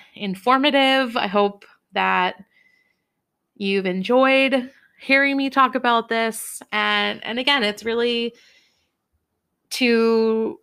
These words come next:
kind of pull back the curtain and, and take you into my thought process a little bit and how I'm thinking about this. And I, right now I'm working with both, um, you know, leaders in corporate and tech, as well as, like,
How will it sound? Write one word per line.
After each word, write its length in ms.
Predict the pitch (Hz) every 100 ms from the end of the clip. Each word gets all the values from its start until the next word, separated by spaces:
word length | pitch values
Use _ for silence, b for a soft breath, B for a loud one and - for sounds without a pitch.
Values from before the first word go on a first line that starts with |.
| -
kind 160 | 294
of 60 | 294
pull 100 | 311
back 200 | 302 285
the 60 |
curtain 380 | - 294 294 220
and, 240 | 196 196 -
and 420 | 214 208 208 202 - - _ _ _ _ _ _ _ _ _ -
take 220 | 285 254
you 140 | 247
into 500 | 233 233 226 - 226
my 180 | 208 208
thought 260 | 208 185 -
process 340 | 196 190 190
a 60 | 175
little 260 | 180 - -
bit 160 | - -
and 100 | 196
how 160 | 202
I'm 120 | 202
thinking 320 | 196 190 190 185
about 260 | - -
this. 260 | 196 202 -
And 100 | 202
I, 180 | 202 202 B B B B B
right 180 | 247 247
now 260 | 233 226
I'm 240 | 226 214 202
working 380 | 196 196 196 196
with 300 | 190 190 -
both, 360 | 190 190 190 - _ _ -
um, 480 | 180 185 190 202 - -
you 100 | 202
know, 120 | 180
leaders 640 | 196 226 226 226 226 208 -
in 580 | 190 196 196 190 202 202 _ _ _ _ _ _
corporate 540 | - 269 262 240 233 -
and 200 | 196 190
tech, 380 | 240 233 233
as 200 | - 196
well 220 | 202 190 202
as, 220 | 202 196
like, 240 | 185 185